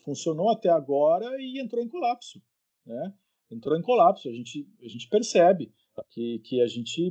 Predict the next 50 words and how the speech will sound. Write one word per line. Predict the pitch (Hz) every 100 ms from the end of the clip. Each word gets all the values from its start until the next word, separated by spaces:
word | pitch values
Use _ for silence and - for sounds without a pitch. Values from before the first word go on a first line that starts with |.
| 165
precisa | 160 151 - 143 165
reinventar, | 160 175 175 240 269 190 170 170
se | - 120
reinventar, | 117 127 175 220 165 139 135 _ _ _ -
né? | 113 135 131
Mas | 135 139
o, | 160 160
o |
se | - 180
reinventar | 170 214 190 175 175 208
é | 294
isso, | 233 262 - 143 _ _ _
que | 185
tem | 165 233
a | 262
ver | 165 214 247
com | 262
o | 254 247 214
mito | 220 240 208
de | 202
criação | 196 226 233 - 208 220
também, | 202 139 131 139
né? | 127 123
Da, | 120
da | 123
criatividade, | 120 - 147 - 143 131 127 123 113 _ _ _
que | -
é, | 151 160 151
não | 180
precisa | - 220 269
inventar | 233 208 208 233
nada | 190 170 185 226
do | 190 170 196
zero. | 156 156 156 143
Quando | 123
eu | 123
falo | 175
reinventar, | 185 196 175 156 160 190
assim, | - 175 214 _ _ - -
já, | - -
já | 131 139 127
chega | - 160
a |
dar | 165
um, | 185 143 151
um | 143
frio | - 160 196
na | 214
barriga, | 202 165 170 143
assim, | 131